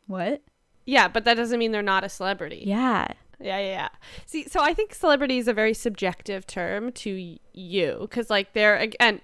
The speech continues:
Speaker 2: there are probably people I would consider celebrities, or I'd be like, "Oh my God, that person," that you wouldn't be,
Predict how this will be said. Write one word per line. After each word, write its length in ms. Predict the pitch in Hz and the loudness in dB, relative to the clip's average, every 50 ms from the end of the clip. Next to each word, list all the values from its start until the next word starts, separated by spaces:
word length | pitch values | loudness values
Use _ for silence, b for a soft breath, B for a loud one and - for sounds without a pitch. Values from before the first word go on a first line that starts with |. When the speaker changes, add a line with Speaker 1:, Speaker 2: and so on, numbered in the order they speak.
| - - | 0 4
Speaker 2:
there 100 | 233 226 | 4 4
are 60 | 226 | 6
probably 280 | - 262 247 247 262 | 6 6 6 6 4
people 260 | 233 254 233 208 208 - - | 2 -2 -2 -2 -2 0 2
I 160 | - 170 180 | 2 2 4
would 140 | 220 262 - | 2 0 0
consider 400 | - 302 294 - 311 277 294 311 294 | 0 -2 0 0 0 0 0 -2 0
celebrities, 500 | - 302 277 277 262 277 262 269 254 240 | 0 0 0 0 0 -2 -2 -2 -2 0
or 160 | 185 180 - | 0 0 2
I'd 240 | - 180 185 190 - | 4 2 2 2 2
be 100 | 214 202 | 2 2
like, 140 | 196 196 - | 2 2 0
"Oh 80 | 196 | 0
my 100 | 190 196 | 0 2
God, 120 | 196 202 202 | 2 2 2
that 140 | 226 254 - | 2 2 2
person," 240 | 233 214 208 247 247 B B B B - | 0 -2 -2 -4 -6 B B B B 0
that 120 | 285 285 | 0 2
you 140 | 262 294 427 440 | 6 6 6 6
wouldn't 300 | 262 185 170 - 147 - | 6 2 0 -2 -6 -6
be, 200 | - 196 196 | -4 -4 -4